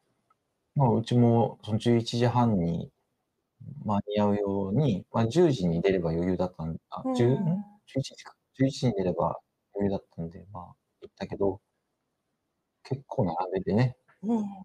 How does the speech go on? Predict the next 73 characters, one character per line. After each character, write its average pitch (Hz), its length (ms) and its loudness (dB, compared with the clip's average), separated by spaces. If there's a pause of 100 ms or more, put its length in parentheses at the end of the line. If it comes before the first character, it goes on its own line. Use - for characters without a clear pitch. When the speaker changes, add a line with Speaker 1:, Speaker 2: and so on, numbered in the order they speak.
(260)
Speaker 2:
並 202 280 -12
ん 214 40 -12
で - 120 -14
た。 - 140 -14
Speaker 1:
う 95 80 -2
ん。 87 520 0 (1900)
な - 80 -4
ん - 40 -10
か、 - 280 -4 (1160)
大 104 140 4
変 117 60 6
な 127 60 6
こ 135 120 2
と、 - 80 -10
大 95 140 -2
変 110 100 2
な 131 60 6
こ 143 120 4
と 143 140 6
っ 139 40 -2
て - 80 4
い 302 80 6
う - 40 4
か、 - 80 6
ま 113 160 8
あ、 - 60 0
Speaker 2:
<laughs> - 580 -6
Speaker 1:
こ 92 240 -2
う、 - 20 -2
大 123 120 4
変 147 100 6
な 151 100 4
こ 143 80 0
と 151 80 2
に 135 60 6
な 139 80 6
る 143 80 6
ん - 20 0
じ 127 80 2
ゃ - 20 -6
な 131 100 2
い 110 60 2
か 101 80 4
と 87 260 -2
ね、 98 180 2
Speaker 2:
う 262 40 2
ん。 208 380 -6 (100)
Speaker 1:
思 104 180 2
っ 101 40 -10
ち - 80 -2
ゃ - 60 2
っ - 20 -8
た - 100 -4
よ 82 80 0
ね。 90 240 -4
こ - 220 -10
れ 131 140 4
は 139 140 2 (560)
食 135 140 2
べ 156 80 4
れ 165 140 6
る 156 120 4
ん 120 60 4
だ 98 80 4
ろ 90 120 0
う - 20 -6
か、 - 240 -14 (260)
買 147 180 -4
え 151 60 -2
る 156 60 0
ん 147 60 0
だ - 120 -10
ろ - 60 -16